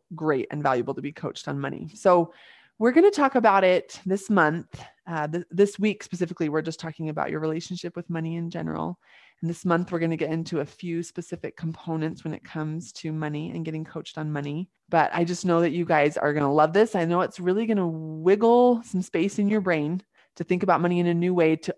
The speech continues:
open up to thinking about money more, to maybe talking about money more. And again, I'm not saying that you have to, like, go tell everybody all your money thoughts or all of your money facts. Like, we don't always tell everyone how much we earn or how much money we have or how much we have saved for retirement. Some of that can feel very private,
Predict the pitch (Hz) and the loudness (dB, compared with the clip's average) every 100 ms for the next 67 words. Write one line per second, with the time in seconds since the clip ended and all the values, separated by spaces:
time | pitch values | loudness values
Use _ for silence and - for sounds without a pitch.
0 | _ 185 196 214 175 165 170 180 165 165 | _ 4 6 4 4 2 -2 -4 -4 -4
1 | 156 147 151 147 147 139 143 160 - - | -4 -4 -4 -4 -4 -4 -4 -6 -8 -8
2 | 165 160 151 - 151 - 170 156 - 156 | -2 -2 -4 -8 -10 -6 -4 -4 -2 -4
3 | 151 147 139 151 196 226 277 330 277 208 | -4 -4 -4 -4 0 2 2 2 0 0
4 | 160 143 143 135 - 143 143 143 127 - | 0 0 -2 -4 -2 -6 -4 -6 -6 0
5 | 151 151 147 131 131 175 139 156 165 147 | 0 2 0 0 -2 -4 0 2 2 0
6 | 139 143 78 175 - 107 147 147 - - | -2 -2 -2 -2 -2 2 4 2 -2 -20
7 | - - - 180 185 175 175 170 165 165 | -20 -20 0 6 6 6 4 6 4 0
8 | - 214 170 170 - - - 170 175 190 | 2 2 4 0 -4 -8 -2 0 2 4
9 | 185 170 - 185 165 165 160 170 170 175 | 4 2 0 -2 0 2 0 -2 -4 -6
10 | - 196 - 202 196 180 143 135 151 165 | -6 -10 -8 -6 -2 -2 -2 -4 -6 -6
11 | 202 202 202 190 170 156 139 123 143 156 | -4 -2 0 -2 -4 -4 -2 -2 -4 -4
12 | 170 - 185 185 180 170 175 165 165 - | -6 -4 -6 -4 -6 -6 -4 -6 -8 -10
13 | 233 196 87 190 190 196 180 - - 175 | -8 -8 -8 -6 -4 -2 -2 -4 -8 -6
14 | 202 185 160 156 - 202 180 - | -4 -2 -2 -4 -6 -4 -4 -6